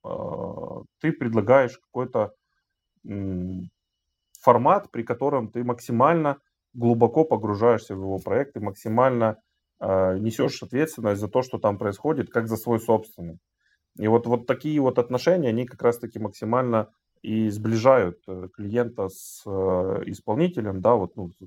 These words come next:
там, в нашем случае. Плюс, наверно, то, что самое, э, интересное в, в таком формате, это то, что, ну, мы тоже, мы тоже, э,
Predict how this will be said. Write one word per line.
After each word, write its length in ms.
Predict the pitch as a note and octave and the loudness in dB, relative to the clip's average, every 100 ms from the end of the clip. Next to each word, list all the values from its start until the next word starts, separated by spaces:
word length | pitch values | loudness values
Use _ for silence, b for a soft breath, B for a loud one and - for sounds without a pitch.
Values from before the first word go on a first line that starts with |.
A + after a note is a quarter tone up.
| - | -14
там, 120 | F#2+ | -4
в 40 | |
нашем 300 | G2 F#2 F2+ | -2 -2 -4
случае. 400 | - F#2+ F2 F2 - _ _ _ _ _ _ _ _ b b b b b _ | -12 -10 -10 -12 -16 _ _ _ _ _ _ _ _ b b b b b _
Плюс, 400 | B2+ F3 G#3+ - _ - | 4 4 4 -6 _ -12
наверно, 680 | B2+ B2+ C3 B2+ A#2 G#2+ G#2+ _ | 0 2 4 2 2 -2 -4 _
то, 100 | - C3 | -4 -4
что 200 | - G#2 | -4 -2
самое, 500 | B2+ A#2 G#2+ G2 F#2 _ _ _ _ | 2 2 2 -2 -6 _ _ _ _
э, 60 | G2 G2 F#2+ F#2+ F#2 F2+ F2 - | -8 -4 -4 -4 -6 -8 -10 -8
интересное 760 | A2+ G#2+ B2+ F3+ F3+ D3 C3+ - _ _ _ _ _ _ | -6 -2 2 2 2 -2 -2 -6 _ _ _ _ _ _
в, 640 | - G#2 G2+ G2+ G2+ G2+ | -8 -2 0 2 0 -2
в 60 | - | -4
таком 260 | A#2+ B2+ A2+ | -2 0 2
формате, 440 | A2 A#2 F3+ F3 | 2 4 2 2
это 140 | A#2+ G2 | -6 -6
то, 140 | C3+ | -6
что, 440 | - A#2 G#2 F2+ - - | -6 -4 -4 -6 -10 -8
ну, 140 | G#2+ | -6
мы 180 | F2+ A#2 | -2 0
тоже, 460 | A#2 F3+ C#3+ A2 - | 4 4 4 -2 -4
мы 140 | A#2 | -8
тоже, 340 | G2+ A#2+ C#3 | -2 0 0
э, 40 | B2+ | -2